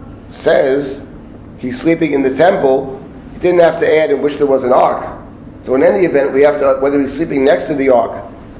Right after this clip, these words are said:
or, or ten feet away from the ark, we still have to understand why the, why the book of Shmuel tells us that in this Heichal there is an ark of God. We know there's an ark of God in the temple.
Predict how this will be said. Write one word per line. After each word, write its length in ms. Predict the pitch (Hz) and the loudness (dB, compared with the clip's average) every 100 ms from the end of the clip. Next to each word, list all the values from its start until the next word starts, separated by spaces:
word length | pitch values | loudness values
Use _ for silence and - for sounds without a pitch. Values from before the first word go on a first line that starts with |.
| - - - | -20 -12 -2
or, 560 | 135 131 131 - - - | 2 2 2 -4 -12 -4
or 280 | 127 123 - | 0 0 0
ten 200 | 147 143 | -2 0
feet 120 | 143 | 2
away 280 | 143 147 214 | 4 4 4
from 160 | 160 139 | 2 0
the 120 | 131 | 2
ark, 440 | 120 127 - - - - - - | 2 0 -4 -12 -16 -18 -18 -14
we 80 | 135 | -12
still 220 | 127 160 | -4 2
have 180 | 156 147 | 4 4
to 80 | 143 | 0
understand 840 | 139 139 127 - 202 143 135 - - - - - | 0 -2 -4 -2 0 0 -2 -6 -14 -18 -18 -2
why 160 | 147 151 | 2 2
the, 120 | 151 143 | 2 0
why 260 | 131 156 160 | 4 4 4
the 440 | 139 135 135 135 | 0 -2 -6 -6
book 140 | 147 143 | -4 -2
of 80 | 113 | -4
Shmuel 720 | - 196 175 131 - - - - - - - - - | 0 2 4 2 0 -6 -16 -18 -20 -20 -20 -20 -2
tells 260 | 160 247 170 | 2 4 4
us 440 | 139 - - - - - | 0 -2 -10 -14 -16 -4
that 140 | 135 | 0
in 140 | 175 175 | 2 0
this 180 | 151 | 0
Heichal 640 | 123 143 143 175 170 143 135 | 0 0 2 4 4 2 0
there 160 | 135 | 0
is 180 | 139 139 | 2 2
an 80 | 139 | 2
ark 260 | 131 151 165 | 2 0 -2
of 120 | - | 2
God. 300 | 185 156 123 | 4 4 2
We 60 | |
know 120 | 135 175 | 0 0
there's 180 | 131 | 0
an 80 | 123 | 0
ark 220 | 127 123 | 0 -2
of 120 | 120 131 | -2 0
God 200 | 120 113 | 2 2
in 80 | 113 | -2
the 80 | |
temple. 380 | - - - 120 | -2 -2 -2 -6